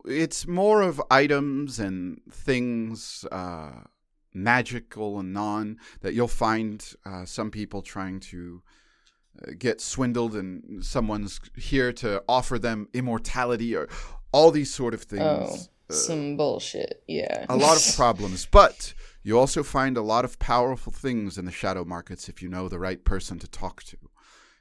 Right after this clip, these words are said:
Speaker 1: And I have a hunch that we'll be able to find at least one, if not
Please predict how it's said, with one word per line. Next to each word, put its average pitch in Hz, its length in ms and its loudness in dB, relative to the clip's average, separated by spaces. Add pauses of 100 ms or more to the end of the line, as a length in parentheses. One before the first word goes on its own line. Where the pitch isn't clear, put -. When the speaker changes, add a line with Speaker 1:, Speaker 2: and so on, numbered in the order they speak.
(140)
Speaker 1:
And 82 680 -12 (320)
I 113 100 2
have 127 240 -2
a 123 100 0
hunch 113 680 2 (680)
that 92 440 -4 (840)
we'll 110 280 2
be 110 160 6
able 101 160 0
to - 160 -2
find 87 680 -2 (160)
at - 180 -6
least 113 380 -2
one, 92 600 2 (120)
if - 200 -12
not 117 260 -4